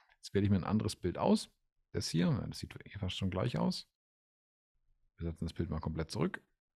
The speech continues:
Und jetzt kann ich hier sagen, anwenden. Und jetzt wird hier alles drüber kopiert, was hier ausgewählt war. Das Schöne ist, dass es ein sehr intelligentes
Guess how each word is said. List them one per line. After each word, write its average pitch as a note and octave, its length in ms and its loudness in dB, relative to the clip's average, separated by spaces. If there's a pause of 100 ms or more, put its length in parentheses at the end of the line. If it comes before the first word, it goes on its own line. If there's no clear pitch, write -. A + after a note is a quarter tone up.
(760)
Und G#2+ 100 4
jetzt G#2+ 160 4
kann A2 100 2
ich G2 80 2
hier A#2 120 6
sagen, G2+ 560 6 (320)
anwenden. E2 560 0 (560)
Und G2+ 100 4
jetzt G2+ 140 0
wird G#2+ 100 0
hier - 120 0 (100)
alles G#2+ 240 4
drüber G2 280 2
kopiert, F#2+ 460 -2 (260)
was F#2 200 2
hier - 280 -2
ausgewählt - 500 -8
war. - 180 -10 (560)
Das F#2+ 100 0
Schöne G3+ 260 8
ist, C#3+ 140 4
dass A2+ 120 0
es A2+ 180 2
ein G#2 120 8
sehr A#2 340 6
intelligentes A2+ 880 4